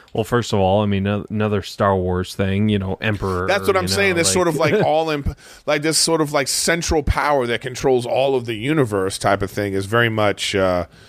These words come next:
Speaker 2: you know, you just kinda go, "Whoa, this is a lot of," well, you know, there's another show on Apple T V called Foundation. I don't know if you've watched that or if you even have, but that's another great show.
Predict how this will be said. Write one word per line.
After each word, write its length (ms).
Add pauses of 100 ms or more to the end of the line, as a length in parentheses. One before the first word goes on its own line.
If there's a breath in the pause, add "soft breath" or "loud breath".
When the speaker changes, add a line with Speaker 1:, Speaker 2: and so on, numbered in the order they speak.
(500 loud breath)
Speaker 2:
you 120
know, 40
you 100
just 200
kinda 160
go, 220
"Whoa, 280
this 160
is 60
a 40
lot 160
of," 300
well, 120
you 80
know, 100
there's 160
another 260
show 280
on 100
Apple 220
T 160
V 160
called 240
Foundation. 720
I 20
don't 100
know 60
if 100
you've 140
watched 380
that 340
or 60
if 100
you 80
even 140
have, 200
but 120
that's 240
another 340
great 300
show. 460